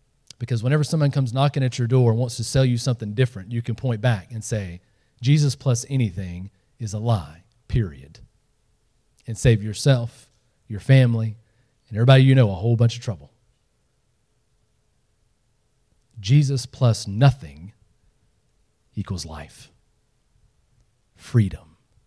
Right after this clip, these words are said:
joy. Mm. Jesus plus nothing. If you're a seeker here this morning,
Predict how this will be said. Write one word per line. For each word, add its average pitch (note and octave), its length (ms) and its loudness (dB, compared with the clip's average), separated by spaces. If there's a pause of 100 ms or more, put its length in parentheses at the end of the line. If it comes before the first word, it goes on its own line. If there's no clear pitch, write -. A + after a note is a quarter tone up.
(680)
joy. G#2 420 -4 (3500)
Mm. F#2+ 140 -14 (2250)
Jesus G#2+ 320 0
plus - 340 -14
nothing. - 300 -20 (3000)
If B2+ 100 -20
you're D3 120 0
a C3+ 40 2
seeker A#2+ 300 -8
here F2+ 180 -14
this E2 220 -16
morning, D2 340 -20